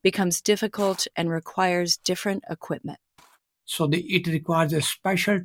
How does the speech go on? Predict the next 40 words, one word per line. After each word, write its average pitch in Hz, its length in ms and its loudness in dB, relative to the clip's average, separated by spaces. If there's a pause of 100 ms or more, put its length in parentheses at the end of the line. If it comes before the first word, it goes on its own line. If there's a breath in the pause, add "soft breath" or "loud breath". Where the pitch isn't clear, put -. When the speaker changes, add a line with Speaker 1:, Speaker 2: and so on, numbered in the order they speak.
Speaker 2:
type 160 280 2
of 151 120 -2
seed 135 360 2
drill. 117 320 -4 (280)
And 156 180 6
in 151 60 8
the 147 120 6
U 156 240 10
S, 214 240 8
a 156 120 -4
special 165 380 4
type 151 280 2
of 143 100 2
seed 147 300 0
drill, 165 320 4 (260 loud breath)
uh, 156 60 0
with 139 340 2
six - 380 2
row 165 360 8
or 147 180 4
eight 151 320 4
row 156 340 2 (220)
may 170 480 10
cost 160 480 4
as 151 180 4
much 151 220 0
as 151 160 0
hundred 143 320 0
thousand 135 340 -2
dollars. 135 380 -8 (200)
So 151 800 2
sometimes 156 840 2 (180)
equipment 165 680 2
required 131 760 2 (180)
to 139 320 -2 (260)
grow 147 300 6
crops 143 540 0
with 131 160 -2
this 139 240 -2
method 147 500 -2